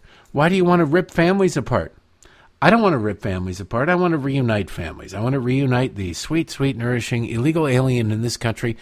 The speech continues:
with their family back home and wherever the hell they're from. All right? That's who I want to do. That's what I want to reunite. And then I want to set up an interview process. You want to invite more legal immigrants into the country? Absolutely. I am down with that.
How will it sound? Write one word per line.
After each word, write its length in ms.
with 260
their 180
family 580
back 300
home 240
and 140
wherever 360
the 100
hell 140
they're 140
from. 300
All 80
right? 240
That's 220
who 100
I 120
want 180
to 60
do. 180
That's 220
what 80
I 60
want 180
to 80
reunite. 560
And 160
then 100
I 140
want 160
to 60
set 200
up 120
an 60
interview 320
process. 560
You 120
want 160
to 100
invite 580
more 420
legal 440
immigrants 480
into 160
the 120
country? 380
Absolutely. 680
I 160
am 200
down 420
with 180
that. 360